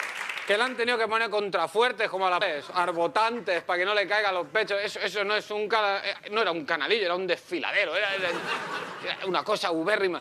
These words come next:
Sin embargo, ha funcionado, ¿eh? Ahora ya nadie le mira la cara, <laughs> se ha solucionado el problema totalmente. Pero bueno, el, el mundo de las operaciones estéticas, la verdad es que está evolucionando. Hoy día se hacen cosas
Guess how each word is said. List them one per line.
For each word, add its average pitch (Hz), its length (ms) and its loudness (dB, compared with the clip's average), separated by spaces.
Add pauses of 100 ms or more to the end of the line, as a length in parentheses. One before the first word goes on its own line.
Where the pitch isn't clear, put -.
(220)
Sin 202 160 2
embargo, 214 260 4
ha 220 40 0
funcionado, 202 500 2
¿eh? 170 200 4
Ahora 175 140 2
ya 180 120 2
nadie 185 200 2
le 165 60 2
mira 160 180 2
la 135 140 0
cara, 131 280 2
<laughs> - 20 -4
se - 120 2
ha - 80 -8
solucionado 180 460 4
el 170 80 0
problema 175 440 2 (460)
totalmente. 160 720 -2 (420)
Pero 196 180 4
bueno, 208 200 4
el, 196 220 4
el 196 180 4
mundo 240 300 4
de 214 100 6
las 175 360 2
operaciones 160 840 0
estéticas, 185 480 0
la 170 80 -2
verdad 147 200 2
es 156 80 -4
que 180 60 0
está 143 380 -2
evolucionando. 143 680 -4 (340)
Hoy 156 260 4
día 160 220 4
se 165 100 -2
hacen 143 240 -2
cosas 143 840 0